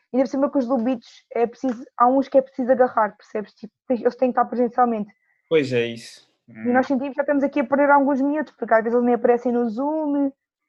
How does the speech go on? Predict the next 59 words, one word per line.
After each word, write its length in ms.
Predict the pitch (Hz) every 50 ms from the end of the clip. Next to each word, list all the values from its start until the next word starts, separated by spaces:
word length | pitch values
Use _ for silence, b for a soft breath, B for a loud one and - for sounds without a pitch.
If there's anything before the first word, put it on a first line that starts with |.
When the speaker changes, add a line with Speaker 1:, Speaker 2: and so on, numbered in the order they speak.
| _ _ _ -
Speaker 1:
e 40 |
depois 160 | 240 - 240 240
às 120 | 240 226
vezes 180 | 233 240 240 233
os 60 | -
pais 180 | 247 240 240 240
podem 220 | - 240 233 240
não 100 | 240 240 240
ser, 180 | - - 247
não, 260 | 226 240 247 240 233
não 120 | 240 254 247
apoiam 280 | 240 - 262 254 254
muito, 300 | 247 247 277 285 262 214 -
tipo, 640 | _ 233 208 - 233 220 208 202 202 208 214 - _ _ _ _
imagina, 440 | - 233 254 247 233 233 214 202 190 b b b b b
"Ah, 200 | - 285 294 294
o 60 | 285
meu 140 | 262 269 285
filho 220 | 277 - 302 269 294
este 100 | 285 -
fim 80 | 285
de 80 | 277 -
semana 240 | - 294 277 277 277
não 160 | 277 277 262
pode, 280 | - 262 247 247 247 240
está 120 | - 240
com 200 | 240 - _ 254
o 20 | 254
avô, 300 | 220 208 220 233 233 233
ah, 200 | - 285 302 302
o 20 | 285 269
meu 100 | 269 254
filho 200 | _ - 277 208
já 120 | - 262
não 80 | 262 254
sabe 180 | - 254 247
sequer 140 | - _ -
estar 120 | - 262
nos 140 | 247 262 262
escuteiros, 320 | - _ _ 233 214 - _ -
ah, 160 | 302 302 302
o 20 |
meu 100 | 277 269 269
filho", 220 | - 277 247 233 - _ _ _ _ _ _ _
percebes? 400 | _ - _ 311 277 247 226 208
E 60 | 233
quando 220 | 226 233 285 277 294
é 60 | 294
presencialmente 640 | 294 285 269 285 294 269 - 285 285 294 302 302 -
é 40 | 320
mais 240 | 302 311 311 285 -
fácil 440 | - _ 302 294 294 _ - 302 269
de 80 | 240 294
agarrar, 460 | 247 302 302 - 294 277 262 247 240
assim 360 | 240 240 - _ 277 285 302
é 40 | 302
muito 240 | 285 285 311 262 285
difícil, 500 | 302 285 277 - 269 233 214 - 214 202
percebes? 420 | - _ _ - 214 214 214 -